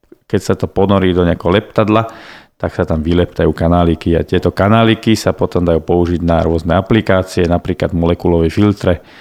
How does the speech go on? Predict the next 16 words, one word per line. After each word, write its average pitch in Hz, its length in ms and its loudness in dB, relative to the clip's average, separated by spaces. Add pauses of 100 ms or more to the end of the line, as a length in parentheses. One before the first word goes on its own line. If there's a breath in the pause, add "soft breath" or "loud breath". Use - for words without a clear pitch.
(360 loud breath)
keďže 87 300 -4
vieme 95 240 4
ladiť 92 320 0
veľkosť 101 640 0
toho 90 180 0
kanálika 101 840 0 (800 loud breath)
podľa 95 260 2
toho, 87 320 0
ako 85 220 0
dlho 82 200 -4
sa - 120 -6
leptá. 78 480 -4 (1200 loud breath)
Ale 117 480 4
ten 113 240 2
test 123 320 -2
bol 113 560 0